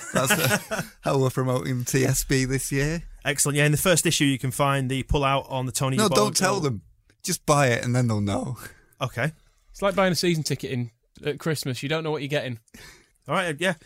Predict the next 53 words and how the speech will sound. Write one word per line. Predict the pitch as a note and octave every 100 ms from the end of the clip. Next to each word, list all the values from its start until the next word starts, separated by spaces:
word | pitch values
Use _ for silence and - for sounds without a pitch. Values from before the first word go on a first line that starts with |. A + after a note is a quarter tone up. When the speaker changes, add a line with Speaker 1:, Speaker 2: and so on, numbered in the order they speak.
| _ -
Speaker 3:
Subscribe | C3+ - D#3+ D#3
now | D3+ F3+
then | E3 C#3+
or, | C3+ C#3
or | C#3 B2+
face | D3+ C3+
the | -
consequences. | D#3 D#3 - D3 B2+ B2+
Twenty-five | F3 D3+ E3 D3+
pounds | - D3 C#3 -
in | C3
the |
U | B2 A#2+
K, | - D3+ D#3 - - - _
uh, | B2 A#2+
thirty-three | E3 C#3+ - C#3
pounds | - C3 A#2+
for | B2
Europe, | A#2+ A#2+ A#2+
forty | - B2
quid | - A#2+
for | A#2+
the | A#2
rest | A2 -
of |
the | G#2+
world. | A#2+ A#2
Of | -
course, | D3+
the | C#3+
digital | D3 C#3 C3
sub | - C#3 B2+ -
costs | - A#2+ -
a | -
tenner, | - D#3 D3+ C#3
and | C3+
that | C3+
is | -
thrown | - C3+ C3
in | B2+ B2
with | A#2+ A#2+ A2+
a |
paper | G#2 A#2+ G#2 -
sub | A2
as | A2
well | A2+
if | G2+
you | G2+
get | F#2
any | G2+ G2+
of | G2
the | G2
above. | F#2+ G2 F2+